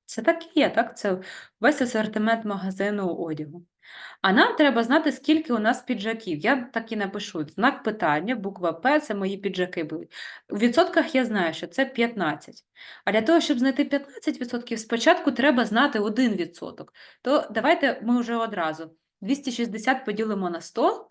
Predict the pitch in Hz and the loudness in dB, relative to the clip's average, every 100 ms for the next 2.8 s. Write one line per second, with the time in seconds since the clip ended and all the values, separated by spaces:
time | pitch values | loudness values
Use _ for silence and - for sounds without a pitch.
0 | _ 196 185 - 180 - _ _ _ - | _ -8 -8 -12 -20 -20 _ _ _ -2
1 | 226 214 190 185 190 180 180 175 156 190 | 0 0 0 2 2 0 -4 -4 -4 2
2 | 339 370 285 294 - 262 240 | 4 4 4 4 2 2 2